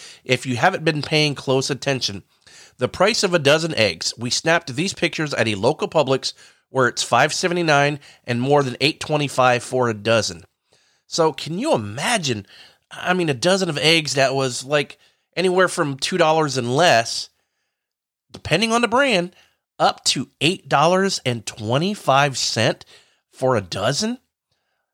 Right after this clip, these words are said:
My goodness. I mean, and if you have a big family and you eat eggs, dude, you could spend a fortune. Now, obviously, if you got a big family, you're gonna wanna buy the bulk eggs. They sell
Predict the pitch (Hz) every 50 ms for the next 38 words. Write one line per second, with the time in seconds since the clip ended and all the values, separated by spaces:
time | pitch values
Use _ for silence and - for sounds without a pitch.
0 | _ _ _ 139 170 208 226 202 220 196 131 104 92 - - - - 139 147 160
1 | 165 160 156 156 151 143 139 - _ _ _ _ _ _ _ 151 151 151 147 -
2 | 190 190 196 185 156 135 113 156 185 165 - - 160 180 233 262 208 156 151 151
3 | 160 160 151 - 143 147 147 147 147 143 143 139 131 110 104 123 135 143 147 143
4 | 131 185 240 214 175 165 151 - - - - _ _ _ _ _ _ _ _ _
5 | _ _ - 262 277 254 220 269 247 - 254 - - - 254 247 254 240 - -
6 | - 254 302 320 - - - 147 135 - - - - - _ - 254 240 214 233
7 | 240 226 220 - - 196 180 175 139 143 143 190 180 170 165 147 139 156 147 139
8 | - 156 143 139 135 139 131 131 135 135 151 135 123 120 131 135 135 127 120 113
9 | 123 117 117 107 104 98 95 123 123 117 - 101 101 104 101 98 117 120 117 -
10 | - 127 120 120 -